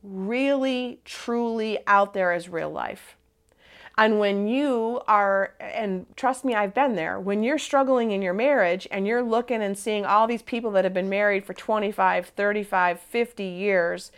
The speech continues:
and they look so happy, and you're, like, asking yourself, "What am I doing wrong?" That starts to clutter up the brain, and we start to, um, compare, we start to, uh, resent,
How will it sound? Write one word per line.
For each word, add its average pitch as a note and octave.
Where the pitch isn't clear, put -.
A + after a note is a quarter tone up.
and G#3
they G#3+
look B3+
so A#3+
happy, A3
and F#3
you're, F3+
like, F3+
asking G#3
yourself, F3+
"What G3
am F#3
I G#3
doing E3
wrong?" E3
That A3
starts C4+
to B3
clutter G3+
up F3+
the E3+
brain, E3
and F3
we G#3+
start F#3
to, E3+
um, F3
compare, A3+
we F#3+
start F3
to, F3+
uh, E3+
resent, F3+